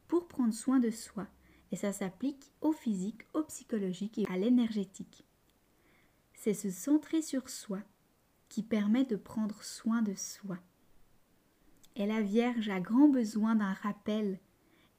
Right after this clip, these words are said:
de se rappeler qu'on est assez. On a assez d'argent, on a assez de possessions matérielles, on n'a pas besoin de plus.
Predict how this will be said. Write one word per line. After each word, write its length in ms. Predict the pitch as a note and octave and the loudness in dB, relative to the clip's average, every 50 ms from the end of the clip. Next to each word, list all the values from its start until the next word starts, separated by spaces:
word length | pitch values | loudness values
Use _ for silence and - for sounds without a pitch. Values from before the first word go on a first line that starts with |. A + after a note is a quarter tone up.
| _ _ - | _ _ -2
de 80 | G#3+ | -2
se 160 | G3 - - A3+ | -2 0 0 0
rappeler 720 | G#3+ G#3 - - A3+ A3+ A3+ - - G#3+ A#3+ C#4 C4+ - | 0 0 0 -4 -6 -6 -4 -2 0 0 0 0 0 -2
qu'on 240 | - G#3 G3 G3 | -4 -2 0 0
est 140 | G#3 G3+ - - | 0 -2 -2 -6
assez. 540 | - G3 G3 G3+ - - - - B3 C4 B3+ - - _ _ - - - _ - | -6 -6 -6 -8 -10 -8 -4 -2 -2 -2 -2 -6 -16 _ _ -20 -20 -20 _ -4
On 180 | G#3 G3+ G3+ G3 | 0 0 2 2
a 160 | G3+ F#3+ - - - G3+ G3 | 0 -2 -4 -8 -8 -6 -6
assez 540 | G#3 - - - - - - C4+ C#4+ D4 C#4+ B3 | -6 -6 -8 -10 -8 -4 -2 0 0 0 0 0
d'argent, 680 | F3+ G#3 F#3+ F#3+ F3+ - F#3 F3 F#3 F#3+ G3 G3 G3+ - - - - - - - - | -2 -2 -2 -4 -4 -8 -8 -6 -4 -4 -2 -4 -4 -8 -12 -20 -20 -20 -12 -6 -4
on 180 | G3 G3 G3 | -2 -2 -2
a 140 | G3+ G3 - - - | -2 -4 -6 -6 -4
assez 680 | G3+ G#3 G#3 G#3 - - - - C#4 C#4+ D4+ D#4 D4+ - _ _ - | -4 -4 -4 -6 -8 -10 -8 -4 -2 0 0 0 -2 -4 _ _ -4
de 100 | F#3+ G#3 | -2 -2
possessions 800 | G3+ - - - C4+ C4 B3+ - B3 A3+ A3+ - - B3+ C4 B3+ | -2 -4 -4 -4 -4 -4 -2 -2 -4 -4 -4 -4 -2 0 0 2
matérielles, 640 | A#3+ A3+ A3 A3 - G3+ F#3+ - G#3+ A#3 B3 B3 A#3 | 2 0 0 -2 -4 -6 -6 -4 -4 -4 -2 -2 0
on 80 | A3 G#3+ | 0 0
n'a 180 | G#3 G#3 G3+ - _ - | 0 -2 -4 -8 _ -4
pas 160 | C#4 C4+ C4 | -4 -2 -2
besoin 440 | G#3 G#3+ A3 G#3 G#3+ A3+ B3 C4+ B3+ | 0 -2 -2 0 0 2 4 4 4
de 100 | A3 G3 | 2 2
plus. 680 | F3+ - - - - - D#4 D#4 D4+ - - - - | -2 -6 -10 -16 -6 0 0 0 0 -2 -6 -16 -18